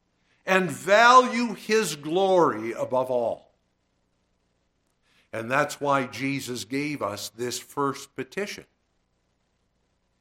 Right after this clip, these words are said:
It's the petition of priority for us. Our chief concern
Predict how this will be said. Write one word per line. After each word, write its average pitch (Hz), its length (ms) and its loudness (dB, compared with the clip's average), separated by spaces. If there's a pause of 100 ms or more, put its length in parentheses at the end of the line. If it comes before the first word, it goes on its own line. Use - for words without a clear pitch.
(360)
It's 202 260 0
the 170 120 -4
petition 165 580 -6
of 131 140 -8
priority 139 880 -4
for 104 320 -10
us. - 320 -20 (1900)
Our 254 260 6
chief 240 460 -4
concern 135 920 -2